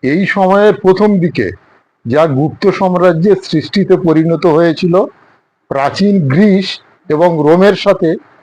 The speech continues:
সম্পর্ক বিরল ছিল না। বিশ্বের বিভিন্ন স্থানে আন্তর্জাতিক আইনের অনুরূপ মৌলিক প্রতিষ্ঠানের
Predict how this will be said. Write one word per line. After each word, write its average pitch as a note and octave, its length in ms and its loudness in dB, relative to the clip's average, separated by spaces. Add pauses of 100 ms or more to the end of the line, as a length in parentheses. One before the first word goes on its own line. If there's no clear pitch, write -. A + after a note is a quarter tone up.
সম্পর্ক F#3 600 0 (480)
বিরল D3 480 4
ছিল C#3+ 360 2 (100)
না। E2+ 80 -4 (600)
বিশ্বের F3 480 -2 (100)
বিভিন্ন F3+ 500 0
স্থানে D#3 520 -4 (420)
আন্তর্জাতিক E3+ 800 0
আইনের D3+ 480 0
অনুরূপ D3+ 440 2 (460)
মৌলিক D3 540 0
প্রতিষ্ঠানের E3+ 680 0